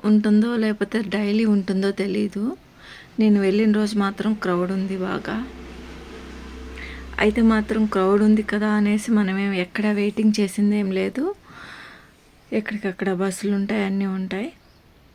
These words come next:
చూసారా, నేను వచ్చేసి ఇంక లోపల ఉంటుందో ఉండదో అని చెప్పేసి ఇడ్లీ సాంబార్ వడ తీసుకున్నాను. బాగానే ఉంది,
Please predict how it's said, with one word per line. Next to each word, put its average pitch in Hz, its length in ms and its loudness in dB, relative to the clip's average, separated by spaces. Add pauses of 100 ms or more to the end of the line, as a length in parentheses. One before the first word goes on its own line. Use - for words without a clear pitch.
(1080)
చూసారా, 202 420 0
నేను 190 320 -2
వచ్చేసి 220 480 -4 (540)
ఇంక 208 160 -2
లోపల 214 340 2
ఉంటుందో 202 500 0
ఉండదో 196 360 0
అని 196 280 0
చెప్పేసి 202 480 -4 (580)
ఇడ్లీ 208 280 2
సాంబార్ 196 500 0
వడ 185 160 -2 (120)
తీసుకున్నాను. 190 600 -4 (1000)
బాగానే 208 380 2
ఉంది, 196 360 0